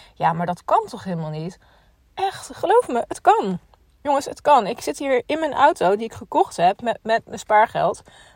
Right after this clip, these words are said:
Ehm, met een flesje wijn wat ik gekocht heb voor mezelf. Het zonnetje schijnt. Het is inmiddels vijf voor twaalf 's middags. Ik heb nog niks anders gedaan dan ontbijten <laughs>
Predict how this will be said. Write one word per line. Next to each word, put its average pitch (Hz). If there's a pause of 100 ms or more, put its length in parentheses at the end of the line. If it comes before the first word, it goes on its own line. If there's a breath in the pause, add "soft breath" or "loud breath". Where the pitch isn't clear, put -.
(140 loud breath)
Ehm, 180 (160)
met 233
een 240
flesje 247
wijn 240
wat 220
ik 220
gekocht 185
heb 190
voor 190
mezelf. 170 (200)
Het 208
zonnetje 302
schijnt. 180 (420 loud breath)
Het -
is 254
inmiddels 277
vijf 320
voor 285
twaalf 285
's -
middags. 285
Ik -
heb 254
nog 240
niks 294
anders 254
gedaan 233
dan 220
ontbijten 233 (200)
<laughs> -